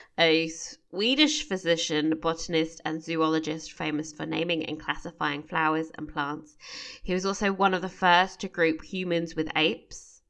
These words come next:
which was very controversial at the time. He also labelled five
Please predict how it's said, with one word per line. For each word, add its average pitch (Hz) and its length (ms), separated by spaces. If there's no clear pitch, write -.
which 156 220
was 160 140
very 156 280
controversial 131 720
at 107 100
the - 60
time. 156 540
He 208 180
also 220 480
labelled 196 680
five 311 380